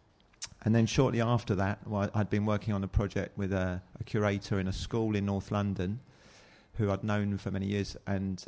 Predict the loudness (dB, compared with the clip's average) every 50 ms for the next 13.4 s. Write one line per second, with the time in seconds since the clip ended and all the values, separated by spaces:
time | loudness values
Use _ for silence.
0 | -18 _ _ _ _ _ _ -4 -2 0 2 2 2 2 0 0 -2 -4 -4 -6
1 | -8 -8 -4 -2 -2 0 0 0 0 -2 -2 -2 -4 -6 -6 -8 -10 -6 -2 -2
2 | -2 0 0 0 0 0 0 0 2 2 0 0 0 -2 -6 -8 -8 -4 -2 0
3 | 0 0 0 -2 -2 -2 -4 -4 -4 -2 -2 0 -2 -4 -8 -12 -20 -20 -20 -20
4 | -20 -20 -20 -20 -20 -20 -12 -8 -6 -4 -2 -2 0 0 0 0 0 0 0 -2
5 | -2 -4 -4 -6 -10 -14 -14 -14 -14 -14 _ _ _ _ _ _ -4 0 2 2
6 | 4 2 4 4 6 6 6 6 4 0 0 -4 -6 -6 -4 0 0 2 2 2
7 | 2 0 0 -2 -4 -4 -2 0 2 2 4 4 4 4 4 2 2 0 -2 -4
8 | -6 -6 -6 -6 -8 -10 -18 -8 -2 -2 0 0 0 -2 -2 -4 -4 -4 -4 -4
9 | -4 -2 -2 0 0 -2 -2 -4 -4 -2 -2 -2 2 4 4 4 4 2 -2 -2
10 | -2 -4 -2 0 0 2 2 2 0 0 -2 -2 -4 -6 -6 -2 0 0 0 0
11 | -2 -4 -4 -2 -2 -4 -4 -4 -2 0 2 2 2 2 2 2 0 0 -2 -4
12 | -8 -14 -14 -16 -18 -12 -8 -6 -6 -4 -2 0 0 0 0 0 -2 -2 -2 -2
13 | -2 -2 -2 -2 -4 -8 -10 -16